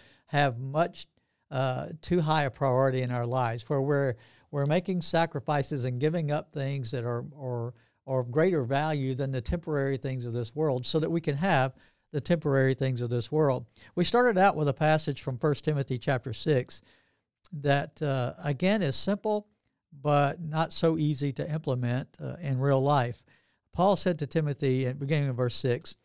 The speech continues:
"But godliness with contentment is great gain, for we brought nothing into the world, and we can take nothing out of it." Well, that sounds pretty simple, doesn't it? We all need to know this and understand this.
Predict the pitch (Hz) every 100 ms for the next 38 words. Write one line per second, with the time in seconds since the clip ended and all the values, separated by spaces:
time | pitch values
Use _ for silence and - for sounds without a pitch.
0 | _ _ _ 151 151 135 143 185 202 208
1 | 202 196 156 139 143 131 185 175 127 123
2 | - _ _ - 151 127 139 143 160 147
3 | 139 120 113 - _ _ - 143 139 139
4 | 139 135 135 127 135 131 180 190 202 190
5 | 202 196 185 _ _ 139 127 135 135 113
6 | 139 127 127 127 123 123 117 110 - -
7 | _ _ _ _ _ _ - 156 233 196
8 | 165 - 160 151 226 220 127 131 147 196
9 | 147 151 139 180 190 175 165 - _ _
10 | - 151 175 180 123 113 - 151 156 131
11 | - 160 160 120 120 -